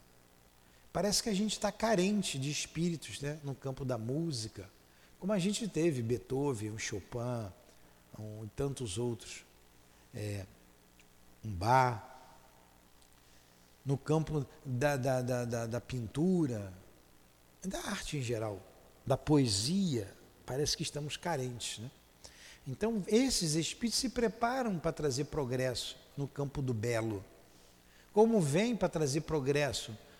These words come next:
no campo da filosofia, não é só no campo da religião, no campo da ciência, porque o espírito precisa progredir cientificamente. Nós estamos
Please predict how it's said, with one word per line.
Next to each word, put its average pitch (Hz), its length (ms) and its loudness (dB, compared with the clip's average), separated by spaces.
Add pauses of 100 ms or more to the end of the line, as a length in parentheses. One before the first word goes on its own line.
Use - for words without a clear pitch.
(160)
no 143 160 0
campo 156 680 -2 (460)
da 131 160 0
filosofia, 139 1040 0 (440)
não 165 160 0
é 247 80 -2
só 190 260 2
no 165 140 -2
campo 131 360 -2
da 120 120 0
religião, 107 640 -4 (920)
no 151 100 2
campo 170 360 -2
da 139 140 0
ciência, 135 960 -2 (1200)
porque 180 160 0
o 247 80 8
espírito 247 560 2
precisa 220 420 0 (240)
progredir 233 560 2
cientificamente. 131 1120 -2 (920)
Nós 131 260 0
estamos 151 580 -2